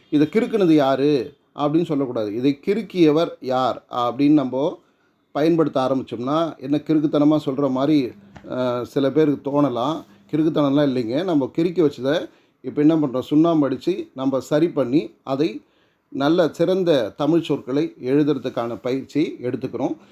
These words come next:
இப்படி நம்ம நம்முடைய அடுத்தடுத்த தலைமுறைக்கு நம்ம சொல்லி கொடுத்தோம்னா வருங்கால தலைமுறை தமிழை பிழையின்றி எழுத, பேச, உரையாட கற்றுக்கொள்ளும். தமிழ் நீண்ட நெடிய காலத்திற்கு வாழும் என்பதனால தான் இந்த காணொளி நான் உங்களுக்கு போட்டிருக்கேன்.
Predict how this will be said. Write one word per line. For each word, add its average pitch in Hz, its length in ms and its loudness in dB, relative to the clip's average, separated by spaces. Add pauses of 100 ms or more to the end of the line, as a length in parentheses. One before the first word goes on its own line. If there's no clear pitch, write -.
(160)
இப்படி 190 240 0
நம்ம 180 400 4
நம்முடைய 160 380 2
அடுத்தடுத்த 175 420 0
தலைமுறைக்கு 160 500 0
நம்ம 143 200 2
சொல்லி 156 240 0
கொடுத்தோம்னா 139 520 -2 (640)
வருங்கால 208 540 4
தலைமுறை 151 500 0
தமிழை 156 500 0
பிழையின்றி 156 500 4
எழுத, 147 420 2
பேச, 151 500 -2
உரையாட 147 540 2 (600)
கற்றுக்கொள்ளும். 131 920 0
தமிழ் 143 340 2 (420)
நீண்ட 165 460 4
நெடிய 151 340 2
காலத்திற்கு 127 600 -4
வாழும் 127 520 -2 (160)
என்பதனால 120 540 -4
தான் 190 180 -4 (260)
இந்த 175 280 4
காணொளி 127 420 0
நான் 120 120 -4
உங்களுக்கு 110 260 -6
போட்டிருக்கேன். 117 460 -6